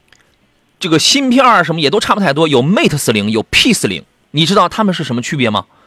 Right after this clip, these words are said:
哎，这个博瑞呢，就相当于是那里边的 Mate 四零系列，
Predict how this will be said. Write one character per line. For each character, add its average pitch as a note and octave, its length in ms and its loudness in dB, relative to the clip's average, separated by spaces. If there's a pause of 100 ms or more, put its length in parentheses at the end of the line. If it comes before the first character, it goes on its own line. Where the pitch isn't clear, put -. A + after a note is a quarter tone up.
(380)
哎， C3 140 -2 (220)
这 A#3 100 -6
个 F#3+ 140 4 (300)
博 D3+ 220 6
瑞 D4+ 200 -2
呢， E3 100 0
就 D3 120 -2
相 F3+ 180 0
当 E3 100 -2
于 D#3+ 60 -2
是 D#3+ 140 -6
那 G3 160 2
里 B2 100 0
边 C#3+ 140 0
的 D#3 80 0
Mate G#3+ 320 -4
四 - 100 -8
零 G#2+ 160 -6
系 - 140 -12
列， F#2 180 -12